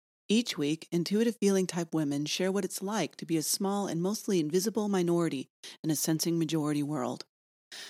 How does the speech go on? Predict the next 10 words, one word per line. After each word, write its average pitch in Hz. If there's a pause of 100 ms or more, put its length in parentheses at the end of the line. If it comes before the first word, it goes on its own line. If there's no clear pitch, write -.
(140)
Many 185
of 190
us 165
suspect -
that -
we're 165
incredibly 180
smart 185
and 175
creative, 190